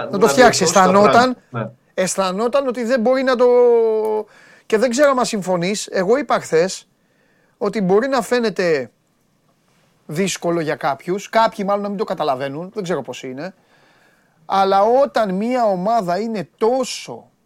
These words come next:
Speaker 1: τόσο στιγματισμένη από τον προπονητή, και έφερα ως παράδειγμα το μπάσκετ του Ολυμπιακού, που πήγε στο Βελιγράδι χωρίς τον προπονητή του, γιατί, ε, έχεις παρατηρήσει κι εσύ ότι, ε, πολλές φορές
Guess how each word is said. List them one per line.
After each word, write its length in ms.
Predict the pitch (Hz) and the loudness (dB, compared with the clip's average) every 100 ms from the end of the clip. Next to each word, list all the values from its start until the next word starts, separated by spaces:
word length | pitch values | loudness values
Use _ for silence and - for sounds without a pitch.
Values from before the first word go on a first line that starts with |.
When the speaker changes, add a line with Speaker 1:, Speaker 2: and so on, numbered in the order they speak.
| _ - | _ -6
Speaker 1:
τόσο 680 | 214 233 226 - 127 113 _ _ _ _ _ | -4 -2 -4 -10 -14 -16 _ _ _ _ _
στιγματισμένη 1300 | - - 185 160 175 165 165 139 180 247 196 123 104 _ _ | -20 -8 -6 -4 -4 -4 -8 -6 -2 0 -2 -8 -14 _ _
από 300 | - 170 170 | -6 -4 -6
τον 160 | 160 151 | -6 -4
προπονητή, 680 | 156 147 143 135 120 165 202 | -2 -2 -6 -6 -6 -6 -2
και 100 | 214 | -2
έφερα 220 | 196 214 | -2 -4
ως 100 | - | -2
παράδειγμα 600 | 185 196 190 180 165 - _ _ _ _ _ _ | 0 0 -2 -4 -6 -6 _ _ _ _ _ _
το 100 | 131 | -4
μπάσκετ 420 | 147 214 - 156 - _ _ _ _ _ _ _ _ | 0 0 0 -6 -8 _ _ _ _ _ _ _ _
του 100 | - | -4
Ολυμπιακού, 720 | 170 160 160 156 147 196 151 - _ _ _ _ | -2 -2 0 -2 0 -2 -2 -6 _ _ _ _
που 140 | - 139 | -12 -4
πήγε 220 | 233 220 | 0 0
στο 140 | 196 | 0
Βελιγράδι 520 | 180 175 160 190 175 | -2 -2 0 0 0
χωρίς 240 | - 175 196 | -4 -4 -2
τον 100 | 180 | -2
προπονητή 500 | 165 160 151 147 185 | -2 -4 -6 -6 -6
του, 240 | 151 113 _ _ _ _ | -6 -12 _ _ _ _
γιατί, 540 | - 170 170 214 190 - - | -4 -4 -2 -4 -4 -8 -12
ε, 340 | - 185 170 175 | -6 -2 -2 -2
έχεις 200 | 190 - | -4 -4
παρατηρήσει 520 | 196 175 185 190 185 | -4 -2 -2 -4 -4
κι 100 | 185 | -8
εσύ 460 | 196 - 175 175 175 | -8 -4 -2 -2 -2
ότι, 220 | 170 170 | -4 -6
ε, 200 | 170 170 160 - | -2 -2 -4 -4
πολλές 260 | 175 175 | -4 -4
φορές 420 | 180 175 185 170 | -2 0 0 -4